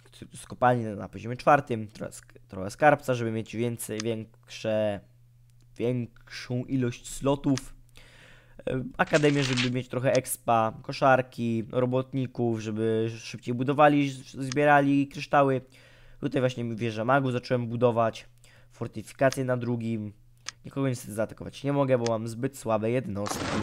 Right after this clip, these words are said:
A trochę to kosztowało, więc musiałem trochę nad tym popracować. Zmieniłem gildię, bo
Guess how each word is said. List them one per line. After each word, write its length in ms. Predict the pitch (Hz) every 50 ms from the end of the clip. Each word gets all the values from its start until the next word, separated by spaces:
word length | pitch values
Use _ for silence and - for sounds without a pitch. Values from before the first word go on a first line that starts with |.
| 98 92 82 - - - - - - - - - - - - - - - - - - _ - _ _ _ _ _ _ _ _ _ _ -
A 120 | - 123 123
trochę 260 | - 135 143 143 135
to 160 | 135 135 123
kosztowało, 540 | - 123 123 - 151 139 151 151 143 135 120
więc 240 | 123 120 117 113 120
musiałem 400 | 123 123 - 127 117 117 113 104
trochę 300 | 117 117 117 117 110 110
nad 260 | 107 110 - - _
tym 200 | - 113 110 - - _
popracować. 840 | - 156 - - 139 131 127 - - 104 98 92 98 95 - - - - - - - - - - -
Zmieniłem 400 | - 139 156 156 151 135 123 127
gildię, 460 | 135 139 139 127 135 131 127 127 120 120
bo 100 | 117